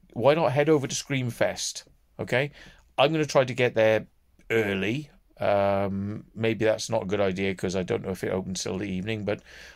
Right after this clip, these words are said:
I'm gonna try and get up there early so I don't rush my arse off like I did last time. Eh,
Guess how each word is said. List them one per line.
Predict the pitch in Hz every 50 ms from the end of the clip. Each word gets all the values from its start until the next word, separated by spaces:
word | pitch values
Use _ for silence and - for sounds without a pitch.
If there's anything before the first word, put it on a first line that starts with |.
| - -
I'm | 143 156 160
gonna | 156 147 135
try | - - 131
and | 120 113
get | 117 113
up | 110 -
there | 110 107 104
early | 98 95 95 98
so | 98 - 110
I | 101
don't | 98 110 107 104 95 95 101 101 101 107
rush | 117 113 101 - - - -
my | - 104 101 101
arse | 98 95 98 98 92 -
off | 101 95 87 -
like | 101 95 90
I | 98
did | 90 95 92 87
last | 98 95 95 92 - -
time. | - 87 90 92 107 131 139 - - - - - - - - - - _ _ - - - - - _ _ _ _ _ _ _ _ _ _ _ _ _
Eh, | - 143 147 143 139 156 127